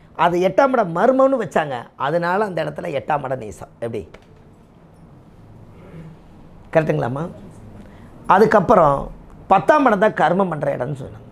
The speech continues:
அதனால தான் பத்தாம் இடம் தான் கர்மஸ்தானம். அந்த பத்தாம் இடம் கர்மஸ்தானங்கிறது தான் அங்க உத்திராட நட்சத்திரம் அங்க பிறக்குது. அங்க உத்திராடம் மீதி மூணு பாதம் அங்க இருக்கிறதுனால தான் அந்த ஆத்மாவை எரிக்கிறதுக்கு ஒரு அனுமதி கொடுத்துருக்காங்க.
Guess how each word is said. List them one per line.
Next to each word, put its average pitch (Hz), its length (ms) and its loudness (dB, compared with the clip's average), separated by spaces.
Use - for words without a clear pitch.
அதனால 214 320 4
தான் 226 160 2
பத்தாம் 180 340 0
இடம் 175 220 -4
தான் 135 140 -4
கர்மஸ்தானம். 90 520 -10
அந்த 151 220 2
பத்தாம் 269 420 4
இடம் 226 140 4
கர்மஸ்தானங்கிறது 165 760 0
தான் 120 360 -6
அங்க 170 220 -2
உத்திராட 220 440 2
நட்சத்திரம் 156 400 -4
அங்க 143 120 -4
பிறக்குது. 110 520 -8
அங்க 180 180 4
உத்திராடம் 233 500 6
மீதி 214 240 4
மூணு 208 280 4
பாதம் 226 260 4
அங்க 185 160 -2
இருக்கிறதுனால 147 480 -2
தான் 120 320 -6
அந்த 151 200 0
ஆத்மாவை 208 680 2
எரிக்கிறதுக்கு 226 500 4
ஒரு 185 80 2
அனுமதி 165 300 0
கொடுத்துருக்காங்க. 110 520 -6